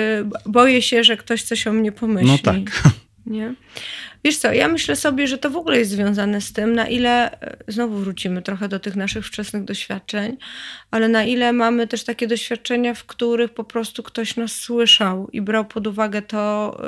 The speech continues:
Speaker 1: e, że pewne rzeczy są dla nas ważne i te rzeczy
Speaker 2: Mhm.
Speaker 1: się działy. Jeżeli jesteśmy przyzwyczajeni do tego, że, mm, nie wiem, e, byliśmy niesłyszani,
Speaker 2: Mhm.
Speaker 1: no to wtedy może nam iść w stronę albo uległości, mm,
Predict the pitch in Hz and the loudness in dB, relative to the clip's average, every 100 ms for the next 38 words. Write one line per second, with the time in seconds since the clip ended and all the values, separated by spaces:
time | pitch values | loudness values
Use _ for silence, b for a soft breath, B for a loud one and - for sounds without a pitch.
0 | 202 202 208 208 226 214 214 208 214 - | -6 -4 -6 -6 -4 -2 -4 -6 -10 -6
1 | 208 208 208 196 196 202 196 202 - - | -4 -2 -2 -4 -4 -4 -4 -6 -6 -2
2 | - 107 107 214 202 214 180 - - B | 0 0 0 -2 -2 -2 -2 -6 -10 B
3 | B B B B 214 226 226 220 226 220 | B B B B 0 2 0 -2 -4 -4
4 | 226 - 208 214 214 220 220 208 202 226 | -4 -4 -4 -4 -2 0 0 -2 -4 -4
5 | 208 214 208 214 208 208 214 214 B B | -2 -2 0 0 2 2 0 -6 B B
6 | B B - - 208 208 202 208 208 208 | B B -8 0 2 2 2 2 2 0
7 | - 220 202 196 190 - - 190 196 196 | 0 0 0 0 -2 -4 -6 -4 -2 -2
8 | 196 196 196 220 220 233 226 226 - 220 | -4 -4 -2 0 0 0 2 0 -2 -4
9 | 208 214 196 190 190 214 - b 117 101 | -2 -2 0 0 -2 -6 -8 b 2 2
10 | 113 B B _ 214 214 226 - 220 233 | 0 B B _ -4 -2 -2 -2 0 2
11 | 226 233 220 220 220 - - - 226 220 | 2 2 2 0 -2 -4 -6 0 2 2
12 | 226 220 220 220 214 208 202 196 - 214 | 2 2 2 2 0 0 0 -2 -4 -2
13 | 226 262 269 _ _ 208 208 202 202 | 0 -2 -6 _ _ -2 0 2 0